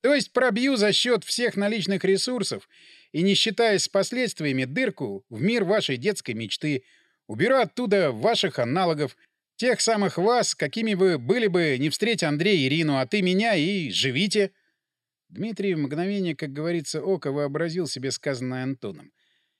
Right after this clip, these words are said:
Никак оно не могло ему понравиться. Ладно, допустим, вернется он в Сухуми за день до встречи с Фарзилем.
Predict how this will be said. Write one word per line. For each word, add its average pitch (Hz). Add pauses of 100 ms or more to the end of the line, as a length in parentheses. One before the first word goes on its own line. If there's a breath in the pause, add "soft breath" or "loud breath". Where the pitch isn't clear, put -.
(140)
Никак 196
оно 214
не 208
могло 196
ему 170
понравиться. 160 (380)
Ладно, 123 (160)
допустим, 160
вернется 165
он 151
в -
Сухуми 185 (340 soft breath)
за 104
день 196
до 151
встречи 175
с 135
Фарзилем. 104